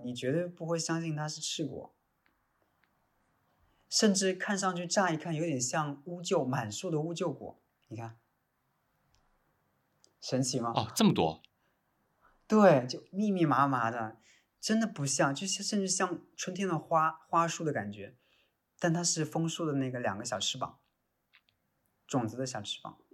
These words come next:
Speaker 1: 这是什么枫？我回头还得看一下，上面没写标牌。<laughs> 所以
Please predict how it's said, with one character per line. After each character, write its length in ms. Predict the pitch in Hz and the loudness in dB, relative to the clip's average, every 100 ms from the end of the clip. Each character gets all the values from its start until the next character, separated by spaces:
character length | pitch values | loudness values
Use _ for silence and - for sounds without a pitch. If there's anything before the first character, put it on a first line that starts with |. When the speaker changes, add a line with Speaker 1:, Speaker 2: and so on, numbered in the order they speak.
| _ - - _ _ - | _ -20 -20 _ _ -14
Speaker 1:
这 160 | - | -8
是 20 | |
什 220 | 160 - 104 | -4 -4 -2
么 120 | 127 | -4
枫？ 260 | 127 156 | -2 -2
我 80 | 147 | -2
回 160 | 123 120 | -4 -6
头 80 | 127 | -8
还 100 | 123 | -8
得 80 | 123 | -10
看 260 | - 139 | -10 -10
一 100 | 110 | -10
下， 140 | 104 - _ _ _ - | -12 -18 _ _ _ -14
上 200 | - 143 | -4 0
面 80 | 131 | 0
没 80 | |
写 160 | 139 107 | -2 -4
标 180 | 98 107 | -4 -4
牌。 300 | - 90 - _ - | -6 -14 -16 _ -10
<laughs> 1600 | - - - _ _ - - - - _ _ _ _ _ _ - | -10 -10 -16 _ _ -20 -20 -20 -20 _ _ _ _ _ _ -16
所 180 | - 160 | -8 0
以 160 | 143 | 2